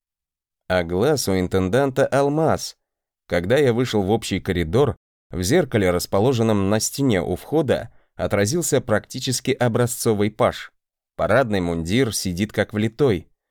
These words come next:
Всё подшито, прикручено, пуговицы блестят, эполеты сверкают. Даже мастер Шорк оценил мои старания,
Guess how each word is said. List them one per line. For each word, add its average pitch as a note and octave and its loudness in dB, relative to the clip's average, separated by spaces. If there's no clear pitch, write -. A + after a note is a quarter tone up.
Всё F3+ 0
подшито, A2+ 0
прикручено, F#2 -2
пуговицы G2 0
блестят, F2 -2
эполеты G2 0
сверкают. F#2+ 0
Даже D3+ 2
мастер D3+ 0
Шорк - 0
оценил F#2 0
мои E2 0
старания, F2+ 0